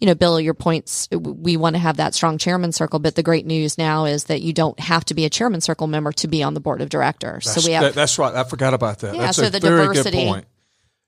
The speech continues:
Speaker 1: the diversity of our membership is really represented on that board, whether it's a partner member or whether it's a chairman circle member. And so we're very proud of,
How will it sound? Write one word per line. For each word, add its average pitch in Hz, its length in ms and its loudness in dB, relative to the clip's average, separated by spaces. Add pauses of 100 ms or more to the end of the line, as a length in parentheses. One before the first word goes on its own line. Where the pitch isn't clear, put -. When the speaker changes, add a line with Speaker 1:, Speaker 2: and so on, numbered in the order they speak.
(140)
Speaker 1:
the 185 140 0
diversity 175 380 -2
of 156 80 -4
our 165 100 0
membership 165 460 -4
is 156 140 -6
really 160 200 0
represented 160 680 -2 (440)
on 185 220 4
that 170 200 2
board, 190 300 0
whether 165 360 0
it's - 200 -4
a 160 260 2
partner 170 320 0
member 170 260 0
or 160 340 2
whether 156 300 -2
it's 156 120 -4
a 160 40 -6
chairman 160 280 -2
circle - 220 -4
member. 156 280 -2
And 156 140 -2
so 160 180 2
we're 156 120 0
very 156 220 0
proud 156 360 2
of, 160 180 -4